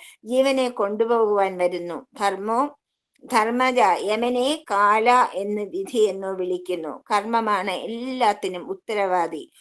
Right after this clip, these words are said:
ഒരു സാധാരണ സ്ത്രീക്ക് മനസ്സിലായ ഈ വസ്തുത നിനക്കെന്തുകൊണ്ടാണ് കാണുവാൻ സാധിക്കാത്തത്? നീ എല്ലാ ശാസ്ത്രങ്ങളിലും പാണ്ഡിത്യമുള്ളവനും, ഏ,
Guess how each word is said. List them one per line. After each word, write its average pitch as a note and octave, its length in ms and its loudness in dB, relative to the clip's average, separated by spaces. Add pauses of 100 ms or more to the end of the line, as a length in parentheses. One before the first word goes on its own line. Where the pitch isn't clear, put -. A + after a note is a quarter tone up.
(180)
ഒരു D4+ 220 0
സാധാരണ C4 720 6
സ്ത്രീക്ക് C#4 440 -2
മനസ്സിലായ A3+ 640 2
ഈ G#3+ 240 -2
വസ്തുത A3+ 520 0 (420)
നിനക്കെന്തുകൊണ്ടാണ് C4 1200 2
കാണുവാൻ G#3 500 -2
സാധിക്കാത്തത്? F3+ 1000 -2
നീ A#3 320 -4 (300)
എല്ലാ C4+ 420 2
ശാസ്ത്രങ്ങളിലും A3 920 0
പാണ്ഡിത്യമുള്ളവനും, G#3+ 1160 -2 (420)
ഏ, G3+ 120 0